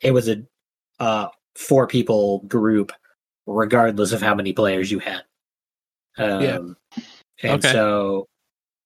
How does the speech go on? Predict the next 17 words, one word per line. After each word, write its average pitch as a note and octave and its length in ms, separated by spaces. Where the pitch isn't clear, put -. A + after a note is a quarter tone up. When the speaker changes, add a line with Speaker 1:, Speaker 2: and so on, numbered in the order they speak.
Speaker 1:
I, C3+ 200
th-, - 100
I E3 120
don't E3 100
know. D3+ 100
I D3 120
think G3+ 320
the, D3 140
like, D3 180
this, - 320
also C3+ 280
the, G#2+ 160
the C3+ 80
style D3 720
of C3 220
it G#2+ 120
being A#2 460